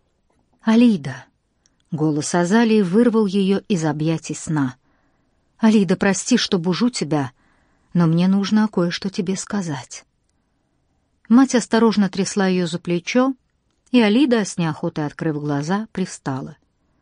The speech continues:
В голове гудело, будто все мысли разом вынули и заменили звенящей пустотой. «Алида,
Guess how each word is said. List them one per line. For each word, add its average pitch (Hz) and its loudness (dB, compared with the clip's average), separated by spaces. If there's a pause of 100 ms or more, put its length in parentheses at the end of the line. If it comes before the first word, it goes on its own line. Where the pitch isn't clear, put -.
(200)
В 156 -10
голове 170 0
гудело, 196 0 (540)
будто 180 -4
все - 0
мысли 196 0
разом 170 -2
вынули 170 2 (520)
и 294 4
заменили 170 2
звенящей 156 -4
пустотой. - -8 (1000)
«Алида, 170 -2